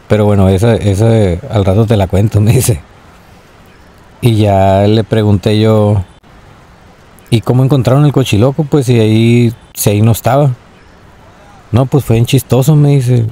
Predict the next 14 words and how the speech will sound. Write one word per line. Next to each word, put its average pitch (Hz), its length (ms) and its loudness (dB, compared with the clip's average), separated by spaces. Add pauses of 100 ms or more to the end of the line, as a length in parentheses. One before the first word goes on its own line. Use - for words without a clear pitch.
(120)
"lo 104 160 0
que - 100 -4
es 104 80 0
la 123 100 4
vida. 120 340 2 (720)
Ramón 107 340 2
anduvo 127 260 2
buscándolo 123 500 0
en 135 60 2
Guadalajara 101 520 0
y 131 60 2
no 110 180 2
lo 110 80 2
encontraba. 110 640 0